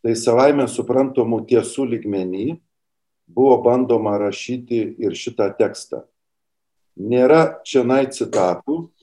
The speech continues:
kadangi teksto užduotis buvo tilpti į A keturi lapą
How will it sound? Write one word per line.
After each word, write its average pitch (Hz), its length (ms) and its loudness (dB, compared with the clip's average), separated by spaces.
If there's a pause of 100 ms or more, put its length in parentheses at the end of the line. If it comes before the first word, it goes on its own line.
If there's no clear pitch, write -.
(400)
kadangi 123 540 0 (160)
teksto 123 840 2 (300)
užduotis 113 680 2
buvo 135 300 2
tilpti 139 480 0
į 120 240 -4 (100)
A 117 240 -2
keturi 107 440 -2
lapą 98 560 -2